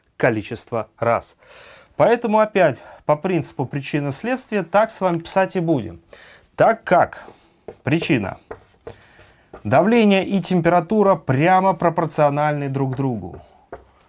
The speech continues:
Это еще не вся причина. И давление уменьшается, да? И давление уменьшается вполне конкретно. И давление уменьшается.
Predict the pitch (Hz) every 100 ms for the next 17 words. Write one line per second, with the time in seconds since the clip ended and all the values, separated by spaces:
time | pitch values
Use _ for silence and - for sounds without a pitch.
0 | _ 107 120 - 123 117 _ 147 175 156
1 | - 110 - 107 90 - 240 214 113 -
2 | - 120 135 170 131 98 - _ _ _
3 | _ _ _ 151 120 104 - 214 135 -
4 | - _ _ 123 185 - - - - -
5 | 127 123 139 107 95 107 127 120 92 80
6 | - - - - 101 101 135 175 160 156
7 | 110 - 92 - _ _ _ - - -
8 | _ - - 165 123 120 127 113 98 104
9 | 107 - 98 90 -